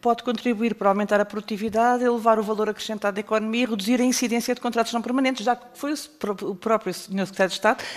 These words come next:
que falou nesta lei ainda antes da minha intervenção. Já agora gostaria de saber a sua opinião sobre o assunto.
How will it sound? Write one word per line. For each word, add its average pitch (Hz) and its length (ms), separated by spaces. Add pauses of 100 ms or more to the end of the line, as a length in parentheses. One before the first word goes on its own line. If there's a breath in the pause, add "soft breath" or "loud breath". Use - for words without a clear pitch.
(120)
que - 60
falou 240 260
nesta 214 340
lei 185 360
ainda 190 200
antes 196 180
da 196 60
minha 208 200
intervenção. 208 480
Já 208 180
agora 185 260
gostaria 190 460
de - 140
saber 185 280
a 196 40
sua 208 160
opinião 196 220
sobre 190 240
o - 20
assunto. - 360